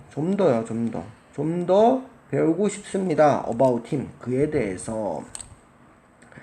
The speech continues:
애가 "You can learn", can 할 수 있다, learn 배울 수 있습니다. 뭘? 좀 더 배울 수 있습니다. about him at an, 아, 어, at 안중근 Park in 부천.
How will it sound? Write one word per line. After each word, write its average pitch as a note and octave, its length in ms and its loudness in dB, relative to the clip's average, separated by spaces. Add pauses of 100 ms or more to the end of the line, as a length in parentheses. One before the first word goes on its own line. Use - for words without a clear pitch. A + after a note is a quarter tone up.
(420)
애가 D#3 260 6
"You E3 260 4
can A#3 240 10
learn", F3+ 560 8 (200)
can A3 300 6
할 G#3+ 140 2
수 A#3 180 0
있다, A3+ 540 8
learn D#3 280 6
배울 G3+ 240 6
수 A#3+ 140 2
있습니다. F3+ 580 4
뭘? C#3 360 6
좀 F3+ 180 2
더 B3+ 140 6
배울 G3 220 6
수 G3 120 -2
있습니다. F3 480 2
about C#3 400 4
him G#3+ 380 4 (280)
at C#3+ 240 4
an, D3+ 260 4 (640)
아, - 120 -6 (140)
어, D3+ 400 4
at C#3+ 460 4 (200)
안중근 G3 760 4
Park - 360 4 (280)
in G3 220 4
부천. G3 440 2